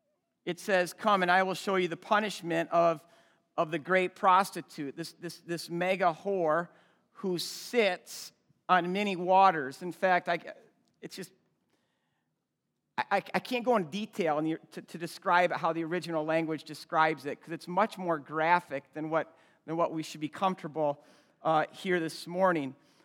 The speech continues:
But if you wanna know what this great whore sits on, the many waters is flushed out in verse fifteen of chapter seventeen. It says, "The waters that you saw where the great whore sits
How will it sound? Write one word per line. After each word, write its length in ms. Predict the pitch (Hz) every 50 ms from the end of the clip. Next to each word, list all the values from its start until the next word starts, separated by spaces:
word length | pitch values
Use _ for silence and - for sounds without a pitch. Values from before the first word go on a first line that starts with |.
| _ _ _
But 200 | - 180 185 185
if 120 | 180 -
you 120 | 185 196 185
wanna 280 | 196 208 240 247 220
know 640 | 190 175 180 190 208 214 202 170 151 147 160 165 - - _ _ _ _
what 200 | - 165 190 -
this 240 | - 185 180 - - - 143
great 380 | 135 139 170 208 214 214 -
whore 360 | - - 196 202 202 185 175 -
sits 440 | - - - 202 208 202 - -
on, 280 | 170 156 147 147 147 160 - 156
the 100 | 160 175
many 260 | 175 196 220 214 185
waters 640 | 180 175 180 190 202 196 175 165 165 165 147 - -
is 300 | 156 160 160 160 151 - - 160
flushed 420 | - - 185 185 190 175 - - - -
out 400 | 185 190 185 160 143 127 - - _ _ _ _ _ _ _ _ _ _ _ _
in 400 | - 165 175 170 175 165 160 165 - -
verse 540 | 147 151 160 180 180 185 180 165 - - - -
fifteen 540 | - - 190 180 156 - - 185 185 196 190
of 100 | 180 -
chapter 340 | - 185 160 147 - 160 147
seventeen. 720 | - - 170 156 147 147 - - - - 151 147 147 151
It 140 | 156 - 160
says, 400 | - - 202 190 175 151 147 135
"The 100 | - 170
waters 600 | 165 156 160 185 196 233 247 247 240 233 190 -
that 200 | - 196 185 -
you 140 | 170 175 170
saw 480 | 156 - - 190 160 156 165 175 190 -
where 200 | 175 170 175 165
the 120 | 156 165
great 400 | 143 160 175 190 190 - 180 151
whore 200 | 190 175 160 156
sits 560 | - - - - 190 160 160 - - - -